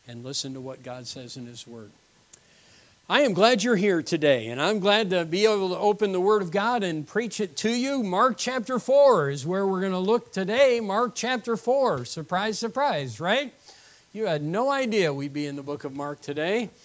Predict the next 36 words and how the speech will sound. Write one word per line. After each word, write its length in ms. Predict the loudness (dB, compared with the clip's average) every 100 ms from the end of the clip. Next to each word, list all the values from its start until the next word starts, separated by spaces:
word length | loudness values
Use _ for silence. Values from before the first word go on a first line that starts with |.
| -20 -20 -20 -20 -12
Uh, 320 | -8 -4 -4
but 200 | -4 -2
we're 160 | -2
gonna 180 | 0 -2
continue 480 | -2 -4 -2 -2 2
our 180 | 6 6
study, 640 | 4 6 6 6 0 -2 -6
and 380 | -8 -6 -4 0
we 200 | 2 2
are 460 | 4 4 6 4
i-, 60 | 4
at 340 | -2 -4 -6
the 80 | -6
beginning 440 | -4 -2 0 0 -2
of 120 | -4
chapter 420 | -4 -4 -4 -8
four, 460 | -6 -2 0 0 -4 -10 -20 -20 -20 -20
and 440 | -12 -8 -6 -4 2
there's 260 | 4 4
some 300 | 2 0 -2
great 260 | 0 0 0
lessons 480 | 0 -2 -2 -6 -8
to 120 | -8
be 300 | -6 -4 -4
learned 760 | -6 -10 -8 -6 -8 -8 -10 -14 -20
from 560 | -18 -12 -10 -8 -8 -10
that 320 | -10 -12 -10
passage. 500 | -10 -8 -10 -14 -10
We're 160 | -4
gonna 180 | -2 -2
dismiss 480 | -2 -2 -2 -2 0
our 160 | 0 0
young 240 | 0 -2
people 400 | -4 -2 0 0
right 400 | 0 2 2 0
now. 540 | -4 -2 0 0 -2